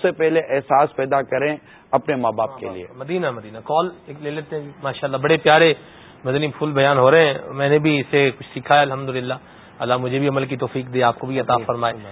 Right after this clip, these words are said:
Speaker 2: آپ کی کال کو بھی شامل کرنا ہے، آئیے کال شامل کرتے ہیں۔
Speaker 1: نہیں یار، آپ کے گھر میں اے سی لگا ہوا ہے، معذرت کے ساتھ کال، آپ کے گھر میں اے سی لگا ہوا ہے، آپ کم از کم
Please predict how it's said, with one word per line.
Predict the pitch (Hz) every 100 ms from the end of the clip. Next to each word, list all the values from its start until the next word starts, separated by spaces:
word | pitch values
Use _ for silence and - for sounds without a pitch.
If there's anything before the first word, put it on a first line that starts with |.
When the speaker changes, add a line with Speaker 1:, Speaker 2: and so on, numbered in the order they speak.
| 92 -
Speaker 2:
آپ | 117
کی | 127
کال | 117 143 156
کو |
بھی | 180
شامل | 170 160 165
کرنا | 156 147
ہے، | 160 139
آئیے | 131 135
کال | 143 139
شامل | 139 143
کرتے | 139 135 151
ہیں۔ | 165
Speaker 1:
نہیں | 208
یار، | 233 214
آپ | 185 -
کے | 202
گھر | 190
میں | 202
اے | 190 175
سی | 202
لگا | 170 135 123
ہوا | 123
ہے، |
معذرت | 131 143 180 -
کے | 139
ساتھ | 131 120 -
کال، | - 123 120 -
آپ | 147
کے | 175 185
گھر | 165
میں | 175 160
اے | 151
سی | 170
لگا | 147 131 127
ہوا | 123
ہے، | 120 - - _ -
آپ | 175 214
کم | 196 190
از | 202
کم | 233 214